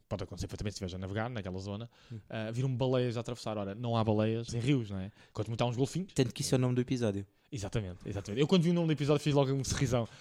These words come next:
Speaker 1: porque a verdade foi assim que eles identificaram. E passaram pelo Estreito de Magalhães. Estreito de Magalhães esse, que é horrível de navegar. Horrível de navegar.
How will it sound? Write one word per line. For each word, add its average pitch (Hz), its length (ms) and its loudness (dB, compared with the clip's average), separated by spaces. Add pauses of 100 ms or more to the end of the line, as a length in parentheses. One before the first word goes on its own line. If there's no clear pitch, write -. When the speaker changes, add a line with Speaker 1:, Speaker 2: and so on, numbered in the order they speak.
(220)
Speaker 1:
porque 143 180 4
a 160 40 10
verdade 165 240 6
foi 156 100 2
assim 165 160 -2
que 156 80 -2
eles 143 80 -2
identificaram. 127 560 -4 (260)
E 156 60 2
passaram 151 340 6
pelo 147 120 0
Estreito 139 240 2
de - 60 -6
Magalhães. 143 340 -2 (260)
Estreito - 320 6
de 165 60 -2
Magalhães 107 440 0
esse, 101 300 -8 (800)
que - 80 4
é 214 40 12
horrível 180 360 8
de 160 60 0
navegar. 151 440 2 (800)
Horrível 151 720 8
de 117 60 4
navegar. 98 400 -2